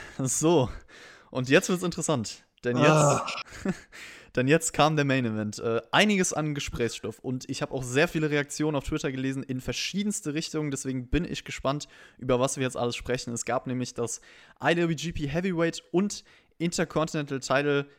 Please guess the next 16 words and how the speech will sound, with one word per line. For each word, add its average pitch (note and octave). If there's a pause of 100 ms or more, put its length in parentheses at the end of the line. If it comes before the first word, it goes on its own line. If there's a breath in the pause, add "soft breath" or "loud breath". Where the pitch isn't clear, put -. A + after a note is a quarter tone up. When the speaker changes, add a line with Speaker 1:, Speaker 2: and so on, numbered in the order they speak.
Speaker 1:
Double E3
Title F3+
Match E3
Tetsuya E3+
Naito D3
gegen C3+ (220)
Evil. D#3+ (380 soft breath)
Evil F#3
hat -
das C#3+
Turnier E3
gewonnen, D#3
den C#3+
New D#3
Japan -
Cup, -